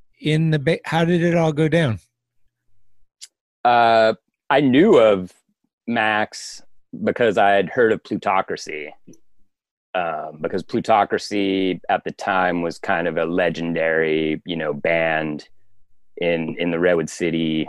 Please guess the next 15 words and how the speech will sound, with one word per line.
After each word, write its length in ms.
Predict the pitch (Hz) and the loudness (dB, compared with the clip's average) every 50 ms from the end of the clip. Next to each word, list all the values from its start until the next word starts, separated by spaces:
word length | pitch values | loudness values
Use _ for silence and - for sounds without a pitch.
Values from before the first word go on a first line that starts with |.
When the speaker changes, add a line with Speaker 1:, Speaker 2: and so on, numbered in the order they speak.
| - - - | -6 -4 -2
Speaker 2:
area, 680 | 90 87 85 85 82 82 82 80 80 78 78 80 78 78 | 2 4 4 4 4 4 2 2 2 2 0 0 0 0
along 380 | 85 85 85 85 82 82 80 80 | 2 2 2 2 0 0 0 0
with, 280 | 80 78 76 - - - - - | 0 0 -2 -2 -8 -14 -10 -4
uh, 220 | - 85 82 78 76 | -2 0 0 0 2
their 160 | 80 82 80 | 0 0 0
big 260 | 80 87 120 113 95 | 2 2 2 2 4
brother 380 | 85 98 90 87 85 87 85 82 | 2 2 2 2 2 2 0 0
band, 360 | 76 87 85 82 80 80 80 | 2 2 2 2 0 0 -2
Immortal 360 | 80 82 85 87 85 82 78 | -2 -2 0 0 0 0 -2
Fate. 460 | - - - 90 82 76 71 71 - - - - - - - - - - - | -2 -4 -4 -2 -2 -2 -2 -6 -8 -12 -16 -20 -20 -20 -20 -20 -20 -20 -10
So 140 | - - 98 | -4 0 2
I 100 | 85 87 | 4 4
would 140 | 87 85 78 | 2 2 -2
see 280 | - - - 104 101 98 | -4 -2 0 2 2 4
the 320 | 90 87 82 82 80 | 4 4 4 4 2